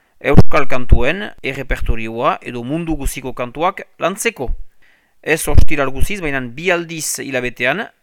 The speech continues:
bi astetarik behin, aste bakoitietan.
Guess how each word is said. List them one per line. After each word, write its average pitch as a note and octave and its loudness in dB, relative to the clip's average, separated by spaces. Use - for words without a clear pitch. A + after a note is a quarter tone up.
bi C#3 -10
astetarik B2+ -8
behin, C#3+ -6
aste - -8
bakoitietan. F#3+ -8